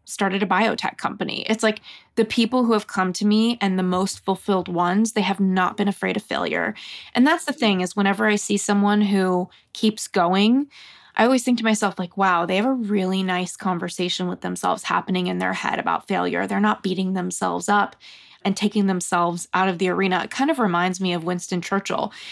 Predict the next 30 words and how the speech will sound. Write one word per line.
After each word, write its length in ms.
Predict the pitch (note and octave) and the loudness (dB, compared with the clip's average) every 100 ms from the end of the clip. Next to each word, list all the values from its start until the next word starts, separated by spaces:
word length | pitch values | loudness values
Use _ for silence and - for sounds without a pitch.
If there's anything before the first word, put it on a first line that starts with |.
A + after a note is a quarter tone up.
| - - | -16 -4
He 160 | A3 A#3 | 2 4
has 180 | A3+ A3 | 4 2
that 180 | A3 | -2
quote. 300 | - G#3+ F#3 | 0 -2 0
He 120 | G3 G3+ | 0 0
says, 240 | G#3 F#3 | 0 0
"When 100 | G3+ | 0
you're 140 | G3 | 0
going 320 | F3+ F#3 F#3+ G#3 | 2 0 2 2
through 140 | A3+ | 0
hell, 520 | F3+ D#3+ F3+ B3 C4 _ _ | 2 2 2 2 -2 _ _
keep 260 | - A3 - | -4 -2 0
walking." 560 | E3+ - - - - G#3+ _ - - - - _ | 2 0 -2 -8 -8 -10 _ -20 -20 -20 -20 _
And 140 | C#4+ | 4
I 140 | D#4 D#4+ | 6 6
love 300 | B3 A#3 E4 | 6 4 4
that 200 | G4 G#4 | 4 4
so 420 | - - A#3+ B3 | -2 0 4 4
much 360 | A#3 G#3+ G3+ - | 6 4 2 0
because 200 | A3+ A#3+ | 2 2
I 60 | |
actually 480 | A3 G#3 G#3+ - D4+ | 2 2 0 2 2
think 200 | C#4 B3 | 2 2
when 140 | C4 B3 | 2 2
some 200 | A3 A3 | 2 2
people 260 | A#3 D4+ | 2 2
are 140 | F4 D#4+ | 2 4
going 260 | A3 A#3 | 4 2
through 140 | A#3+ B3 | 2 4
hell, 360 | G3+ A#3 E4 | 4 4 0